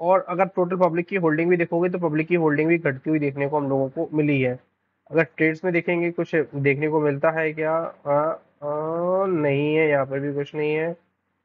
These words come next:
अम, यहाँ पर भी ऐसा कुछ देखने को नहीं मिलता है, नहीं। चलिए, ये तो हो गए company के fundamental।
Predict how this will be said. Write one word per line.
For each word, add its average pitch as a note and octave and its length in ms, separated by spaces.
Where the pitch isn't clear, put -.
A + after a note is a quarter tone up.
अम, C#4 440
यहाँ F3+ 240
पर D#3 160
भी D3+ 160
ऐसा D3+ 200
कुछ C#3+ 260
देखने C#3 280
को C#3 120
नहीं C#3 140
मिलता C#3 380
है, D#3+ 120
नहीं। C#3 240
चलिए, C3 320
ये G3+ 160
तो A#3+ 160
हो A3 140
गए A3 140
company F3 380
के G3 120
fundamental। C3+ 540